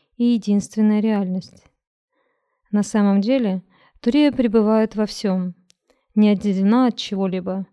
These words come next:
поскольку она составляет субстрат всего происходящего. Она есть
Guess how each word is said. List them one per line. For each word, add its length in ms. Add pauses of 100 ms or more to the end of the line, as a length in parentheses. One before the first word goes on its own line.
(180)
поскольку 540
она 380 (280)
составляет 720
субстрат 680 (100)
всего 380
происходящего. 1080 (640)
Она 220
есть 480